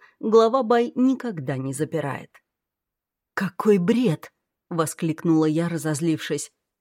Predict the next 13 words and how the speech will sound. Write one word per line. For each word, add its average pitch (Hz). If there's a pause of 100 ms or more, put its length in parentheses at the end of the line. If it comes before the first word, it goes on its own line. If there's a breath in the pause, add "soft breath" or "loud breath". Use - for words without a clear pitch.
(220)
"Мне 240
и -
так 175
не 175
нужно 170
разрешение, 175
чтобы 180
гулять 180
где 175
и 214
сколько 202
вздумается". 160 (840)
"Разве?" 139